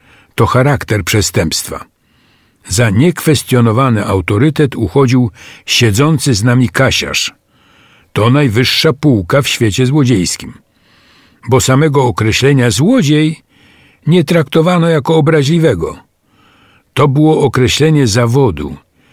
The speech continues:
i jako takie wymagało szacunku, tak jak inżynier czy lekarz. Kto myślał inaczej, mógł się spodziewać najgorszego. Ale złodziej złodziejowi nierówny. Jeśli więc kasiarz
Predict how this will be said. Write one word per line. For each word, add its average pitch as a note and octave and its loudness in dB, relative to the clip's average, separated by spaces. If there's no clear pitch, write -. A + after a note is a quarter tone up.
i G#2+ 0
jako B2 0
takie C#3+ 0
wymagało B2+ 2
szacunku, A#2 -2
tak A3 -2
jak G#3+ 0
inżynier A#2 0
czy A#3+ 0
lekarz. - -2
Kto - 0
myślał B2+ 2
inaczej, F#3+ -2
mógł B2+ 2
się D#3 0
spodziewać B2 0
najgorszego. G#2 -2
Ale A#2+ 0
złodziej D#3+ 2
złodziejowi A#2 0
nierówny. A#2 0
Jeśli D3 2
więc C#3+ 0
kasiarz - -2